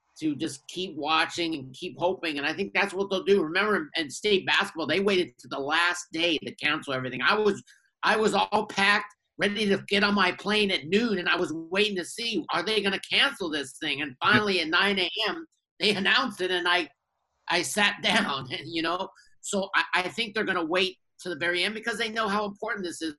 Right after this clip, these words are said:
Speaker 1: for everybody, whether to resume the season or not.
Speaker 2: Absolutely, buddy. Now, you got your, like I said at the beginning of this, uh, radio show, um, you've got your finger on the pulse when it comes to the L A market, which is one of the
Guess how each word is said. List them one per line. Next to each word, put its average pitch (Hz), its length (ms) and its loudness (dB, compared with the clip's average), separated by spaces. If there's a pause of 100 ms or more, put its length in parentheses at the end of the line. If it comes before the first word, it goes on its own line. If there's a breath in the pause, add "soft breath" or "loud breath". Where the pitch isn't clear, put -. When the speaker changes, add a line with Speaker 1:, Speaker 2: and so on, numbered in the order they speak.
Speaker 1:
for 160 100 -8
everybody, 160 480 -2
whether 147 240 -4
to 147 100 -12
resume 147 520 -8
the 143 80 -10
season 143 400 -8
or 110 120 -14 (120)
not. - 880 -4
Speaker 2:
Absolutely, 139 520 6
buddy. 123 440 8
Now, 135 160 10
you 147 280 8
got 202 300 8
your, 165 240 8
like 139 160 4
I 131 40 6
said 143 400 8
at 113 120 4
the 117 60 0
beginning 127 420 8
of 107 160 6
this, 110 240 4 (480)
uh, 113 140 8
radio 117 460 6
show, 107 540 6 (300)
um, 120 520 8
you've 135 300 6
got 190 200 6
your 170 100 6
finger 151 420 8
on 135 80 8
the 123 140 4
pulse 131 360 4
when 117 100 6
it 107 100 2
comes 123 240 4
to 123 60 4
the 123 180 0
L 127 160 8
A 120 100 8
market, 120 420 8
which 110 200 2
is 113 180 4
one 131 180 6
of 127 120 6
the 107 240 6